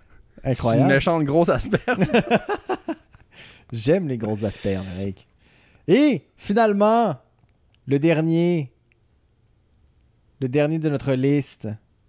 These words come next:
Speaker 1: le numéro vingt. C'est quoi, Eric, le numéro vingt ?
Speaker 2: Ben écoute, le numéro vingt, le petit dernier.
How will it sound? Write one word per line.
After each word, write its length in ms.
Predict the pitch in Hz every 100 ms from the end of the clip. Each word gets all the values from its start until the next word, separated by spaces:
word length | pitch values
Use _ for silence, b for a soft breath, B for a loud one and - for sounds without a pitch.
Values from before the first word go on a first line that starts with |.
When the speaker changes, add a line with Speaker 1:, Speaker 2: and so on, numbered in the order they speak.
| _ _ _ _ _ _ _
Speaker 1:
le 60 | 139
numéro 300 | 151 143 123
vingt. 380 | 117 131 131 120 - _ _ _
C'est 120 | -
quoi, 120 | 160
Eric, 220 | 143 127 123
le 60 |
numéro 180 | 110 101
vingt ? 160 | 107 120 - _ - - -
Speaker 2:
Ben 80 |
écoute, 300 | 95 120 110 -
le 100 | 113
numéro 340 | 117 110 101
vingt, 180 | 101 104
le 100 | 98
petit 200 | - -
dernier. 520 | 117 101 104 107 113